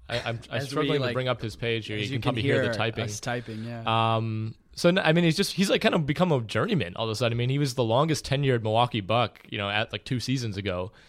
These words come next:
Speaker 1: And all of a sudden, yeah, Detroit, Orlando, O K C, and now he'll probably play his first game for Philly, it sounds like, on Saturday. They play tonight. Uh, but Ersan, you know, still in the transition process of, of moving all of his, you know, valuable artifacts, I'm sure, from his home in Oklahoma,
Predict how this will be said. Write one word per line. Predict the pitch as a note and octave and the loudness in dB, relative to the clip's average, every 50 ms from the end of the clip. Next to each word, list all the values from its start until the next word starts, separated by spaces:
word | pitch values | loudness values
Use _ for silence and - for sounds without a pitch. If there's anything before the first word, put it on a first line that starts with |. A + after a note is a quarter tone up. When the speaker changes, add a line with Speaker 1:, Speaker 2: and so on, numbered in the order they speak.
| - - _ _ | -20 -20 _ _
Speaker 1:
And | - A2+ A2 A2 | -4 -2 0 0
all | A#2 | 2
of | B2 | 0
a | B2+ | 0
sudden, | A#2+ - B2+ A#2 A#2 A2+ B2 | 0 2 0 0 2 0 0
yeah, | C3+ A2 | 0 0
Detroit, | F#2+ F2+ - A2 - - - C3 C3+ C#3+ D3 C#3 - - | 0 -2 -6 -8 -6 -2 0 2 4 4 2 0 0 -4
Orlando, | A2+ G#2+ G#2 G#2 A2 A#2+ B2+ B2+ B2+ B2+ B2+ - | -4 -4 -2 -2 -2 -2 0 0 0 0 0 0
O | A2+ A#2 | -2 -4
K | A#2 - C3 A#2+ | -2 -2 -4 -4
C, | A2 - - A#2 A#2+ B2 B2 | -4 -4 -4 -4 -2 -2 -2
and | A#2 G#2+ | -2 -4
now | G2+ G2+ A2 A2+ | -4 -4 -2 -2
he'll | A2 A2 | -2 -4
probably | - - - B2 B2+ C#3+ C#3 | -6 -6 -4 -4 -2 -2 -2
play | A#2 C3 B2 | -2 -2 -2
his | A2+ - | -2 -2
first | - B2+ A#2+ A2+ - | -4 -6 -6 -6 -2
game | - A#2 A2+ A2 | -2 -2 -2 -2
for | A2 G2+ G2+ | -4 -6 -8
Philly, | - - - A#2 A#2 A#2 A2 G#2+ G2+ - - - - - _ _ | -6 -4 -2 0 0 0 0 -2 -4 -6 -14 -20 -20 -20 _ _
it | - A2+ | -8 -2
sounds | - A#2+ A2+ A#2 A#2 | 0 0 0 2 0
like, | A2 - | 0 -2
on | G2+ F#2+ | -4 -6
Saturday. | F#2 - A#2+ A#2 A#2 A#2 A2+ G#2+ A2 G#2+ | -2 0 2 2 2 2 2 2 0 0
They | G2+ G#2 | -2 -4
play | - - A2+ | -4 -4 -6
tonight. | G#2 - F#2+ G2+ A2 A2 G#2 - - - - - - - - - - | -6 -6 -6 -4 -2 -2 -2 -4 -6 -14 -18 -18 -18 -18 -20 -10 -4
Uh, | G2+ G2 F#2+ F#2 F#2 F#2+ | -2 0 2 2 0 0
but | F#2 F2+ G2+ G2 | -2 -2 -4 -2
Ersan, | G#2 G#2 F#2+ - G#2+ G2+ G2 G2+ G2 | -2 -4 -2 -2 -2 -2 -2 -2 -4
you | G2 | -4
know, | F#2+ G2 | -6 -6
still | F#2+ - - G#2 G2 | -8 -6 -6 -6 -4
in | F#2+ | -4
the | F#2+ F2+ | -6 -6
transition | - - G#2 G2 F#2+ G#2 G#2 - A2 G#2 | -4 -4 -4 -2 -2 -4 -4 -6 -6 -8
process | G2 - G#2+ G#2 G2+ - - G#2 F#2+ - - | -4 -4 -2 -2 -2 -4 -6 -6 -8 -8 -10
of, | G2 F2+ G2 G#2 - | -12 -12 -14 -16 -12
of | - G2+ F#2 | -12 -12 -10
moving | G#2 G#2 G#2 G2+ G#2 G2+ G2+ | -8 -8 -6 -6 -6 -6 -4
all | G2 G2+ G2+ | -2 -2 -4
of | F#2 | -4
his, | - G2+ G2+ G2 G2 F#2+ - - - - | -4 -6 -6 -6 -8 -10 -12 -12 -14 -14
you | G2+ F#2+ | -14 -12
know, | F#2 F#2+ | -10 -10
valuable | G2 G2 A2+ G#2+ G#2 G#2 G2+ G#2 | -2 0 0 2 2 0 -2 -2
artifacts, | G#2 G#2+ G#2+ A2 - - A2 G#2 G#2 - - | -4 -4 -4 -6 -6 -6 -6 -6 -6 -6 -8
I'm | A2+ A2 | -10 -10
sure, | G#2+ - A2+ G#2 G#2 | -10 -10 -12 -10 -12
from | G#2 - A2 G#2 | -10 -10 -10 -10
his | A2 G#2 | -10 -8
home | - A2 A2 G#2+ G#2+ G#2+ | -8 -6 -6 -6 -6 -8
in | G#2 G#2 | -8 -8
Oklahoma, | G#2+ G#2 - G#2 F#2+ B2 C3 B2+ A2+ G#2+ G#2 | -8 -8 -8 -6 -4 -2 0 0 0 0 -2